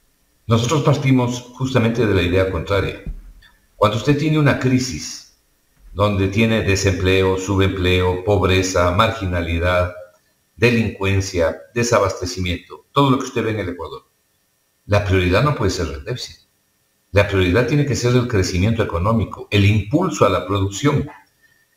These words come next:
el impulso al crecimiento económico,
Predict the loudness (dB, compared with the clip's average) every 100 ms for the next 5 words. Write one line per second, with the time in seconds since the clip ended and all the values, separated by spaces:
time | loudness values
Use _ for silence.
0 | _ 2 4 4 2 -4 0 2 2 0
1 | -4 -2 -2 -2 -2 0 2 2 0 -2
2 | -12 -20